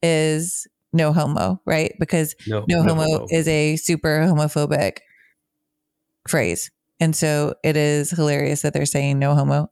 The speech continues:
Speaker 1: in a way. So when you hear something that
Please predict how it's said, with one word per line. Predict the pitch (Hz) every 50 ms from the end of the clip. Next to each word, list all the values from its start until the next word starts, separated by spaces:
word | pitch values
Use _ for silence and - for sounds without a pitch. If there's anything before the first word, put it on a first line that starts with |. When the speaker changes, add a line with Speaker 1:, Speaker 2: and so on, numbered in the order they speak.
| _ -
Speaker 1:
in | 151 147 143
a | 139
way. | 139 143 131 - 151 - - - - - -
So | - - 190 170 151 156 151 - - _ -
when | 175 185 185 185
you | 190 202
hear | 208 208 247 269 254 208 185 180 180 190 202 - _ _ _ _ _ _ _ -
something | - - - 190 175 180 185 180 - 185 175 175 170
that | 170 170 - -